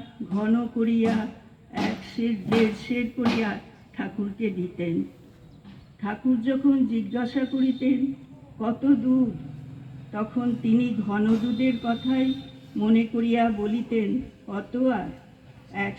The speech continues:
সের পাঁচ পো হবে।" ঠাকুরের সন্দেহ দূরীভূত না হওয়ায়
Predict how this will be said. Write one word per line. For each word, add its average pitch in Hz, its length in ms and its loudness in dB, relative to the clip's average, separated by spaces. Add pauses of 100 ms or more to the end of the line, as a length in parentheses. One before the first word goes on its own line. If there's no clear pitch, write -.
(100)
সের 233 220 0 (120)
পাঁচ 202 400 -4
পো 226 200 2
হবে।" 208 380 0 (840)
ঠাকুরের 254 540 0
সন্দেহ 247 720 2
দূরীভূত 233 600 0
না 240 280 2
হওয়ায় 220 600 0